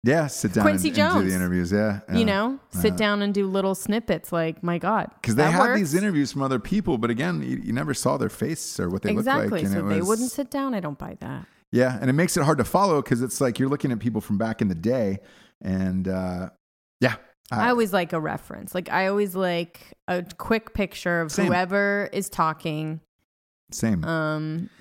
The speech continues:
Speaker 1: And that'll, that'll bring us to the, the revolutionary figure of the day, by the way, because I,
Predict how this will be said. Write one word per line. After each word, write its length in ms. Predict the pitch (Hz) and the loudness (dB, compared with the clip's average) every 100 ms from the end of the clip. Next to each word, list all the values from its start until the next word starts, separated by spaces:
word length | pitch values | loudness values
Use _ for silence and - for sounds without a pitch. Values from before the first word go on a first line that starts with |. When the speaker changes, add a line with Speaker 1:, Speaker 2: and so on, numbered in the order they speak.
| _ - | _ 0
Speaker 1:
And 120 | 127 | 4
that'll, 260 | 185 185 156 | 6 4 4
that'll 200 | 165 160 | 2 4
bring 140 | 160 | 2
us 120 | 151 - | 2 4
to 60 | |
the, 160 | 139 127 | 4 4
the 160 | 120 113 | 4 4
revolutionary 540 | 123 120 113 - 107 | 4 6 4 4 2
figure 220 | - 101 | 4 2
of 60 | 92 | 4
the 80 | 87 | 2
day, 340 | 78 101 92 | 2 2 2
by 220 | - 82 85 | 0 -2 0
the 80 | 82 | 2
way, 280 | 80 80 - - | 0 -2 -6 -2
because 220 | 90 92 | 0 2
I, 200 | 98 | 2